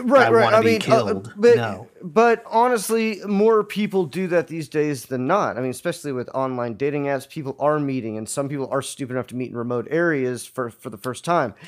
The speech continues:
Speaker 2: Yeah, but I
Speaker 1: The,
Speaker 2: don't think they go to their
Speaker 1: the
Speaker 2: houses.
Speaker 1: crime begins once the person on the other line says, "I'm thirteen,"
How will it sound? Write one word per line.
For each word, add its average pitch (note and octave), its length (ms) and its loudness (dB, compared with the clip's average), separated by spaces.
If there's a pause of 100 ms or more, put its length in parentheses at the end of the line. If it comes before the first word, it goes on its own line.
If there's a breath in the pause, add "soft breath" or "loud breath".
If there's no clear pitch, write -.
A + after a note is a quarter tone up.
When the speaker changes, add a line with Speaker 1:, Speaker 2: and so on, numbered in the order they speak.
(180 loud breath)
Speaker 2:
Yeah, F#3 180 2
but D3 100 2
I F3+ 60 4
Speaker 1:
The, F3 60 2
Speaker 2:
don't D#3 120 0
think G3 140 0
they D#3+ 80 -2
go C#3 160 -4
to C#3+ 80 0
their C3+ 200 -2
Speaker 1:
the F#3+ 100 4
Speaker 2:
houses. C3+ 200 -2
Speaker 1:
crime C4 440 4
begins E3 800 0 (280 soft breath)
once F#3+ 540 0 (240 soft breath)
the D#3+ 200 -4
person G3+ 380 0
on F3+ 120 4
the E3+ 80 4
other D#3 140 2
line F3 580 2
says, D3 680 0 (280 soft breath)
"I'm D#3 220 4
thirteen," D#3 880 2